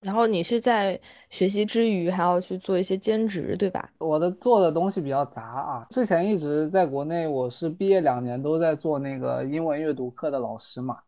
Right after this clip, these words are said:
Speaker 1: 嗯。
Speaker 2: 然后过来的话，呃，有接文书翻译，就出国留学的那些文书。
Speaker 1: 嗯。
Speaker 2: 然后呢，论文的翻译、修改。澳洲这边的话，就主要是在开 Uber Eats，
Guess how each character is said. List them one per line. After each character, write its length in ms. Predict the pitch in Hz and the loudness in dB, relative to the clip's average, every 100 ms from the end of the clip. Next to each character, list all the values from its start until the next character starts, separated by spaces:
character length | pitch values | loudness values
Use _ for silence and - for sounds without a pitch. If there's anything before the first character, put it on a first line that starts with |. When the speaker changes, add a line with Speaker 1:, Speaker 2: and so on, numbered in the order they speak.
| - | 0
Speaker 1:
嗯。 180 | 196 185 | 4 4
Speaker 2:
然 100 | 175 | 2
后 140 | 180 | 0
过 220 | 180 214 | 0 0
来 180 | 147 123 | 0 -2
的 140 | 139 | -6
话， 400 | 135 160 143 123 - _ | -2 2 2 0 -6 _
呃， 440 | 147 135 135 135 | 0 2 4 4
有 260 | 143 135 127 | 4 2 0
接 300 | 123 165 165 | 2 6 6
文 300 | 156 131 147 | 6 4 0
书 180 | - 160 | 0 2
翻 320 | 156 147 160 | 4 2 2
译， 140 | 165 | 0
就 160 | 139 143 | 0 -2
出 180 | - 190 | 2 2
国 220 | 147 139 | 4 2
留 180 | 139 147 | 2 0
学 200 | 143 135 | 0 0
的 100 | 143 | 0
那 140 | 147 | -2
些 120 | 131 | -2
文 240 | 139 120 127 | -2 -2 -6
书。 460 | - 147 139 139 - | -10 -6 -4 -6 -4
Speaker 1:
嗯。 300 | 190 196 180 | 2 4 4
Speaker 2:
然 120 | 170 | 2
后 140 | 156 170 | -2 -2
呢， 460 | 156 147 147 139 127 - | -2 -2 -4 -8 -12 -2
论 260 | 185 190 | 4 4
文 180 | 139 127 | 4 2
的 160 | 147 147 | 4 4
翻 320 | 143 139 151 | 4 0 0
译、 260 | 151 139 123 | -2 -2 -4
修 240 | - 147 | -2 -2
改。 480 | 143 120 101 - - | 0 -2 -2 -12 0
澳 160 | - 247 | 4 4
洲 180 | 196 175 | 4 2
这 120 | 170 | 0
边 200 | 151 143 | 0 -2
的 80 | 151 | -2
话， 360 | 151 143 131 | 4 4 4
就 120 | 131 143 | 0 -2
主 140 | 135 | -2
要 180 | 123 123 | -2 -2
是 400 | 123 147 135 127 | -4 -6 -4 0
在 300 | 139 127 117 | 2 4 2
开 240 | - 143 | -2 0
Uber 300 | 156 165 143 | 2 2 0
Eats， 240 | 123 139 | -2 -4